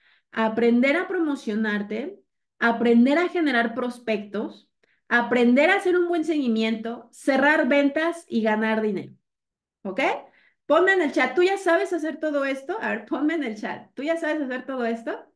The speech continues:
Ya sabes cómo tener presen-, presencia en internet, pero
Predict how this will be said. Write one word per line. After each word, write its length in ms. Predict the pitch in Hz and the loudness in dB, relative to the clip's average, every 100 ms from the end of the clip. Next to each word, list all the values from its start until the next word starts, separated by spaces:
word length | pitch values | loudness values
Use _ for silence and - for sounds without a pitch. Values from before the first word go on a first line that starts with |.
| _ _ _ _ _ _ - | _ _ _ _ _ _ -4
Ya 140 | 247 | 0
sabes 240 | 294 302 302 | 2 0 0
cómo 340 | 285 277 294 | 2 2 0
tener 300 | - 233 285 359 | 0 -2 -2 -2
presen-, 400 | 359 320 302 - - | -2 0 -2 -6 -10
presencia 420 | - 226 233 277 | -4 -4 -2 -4
en 80 | 320 | -4
internet, 300 | 247 208 208 | -4 -2 -4
pero 300 | 208 190 - | -4 -6 -6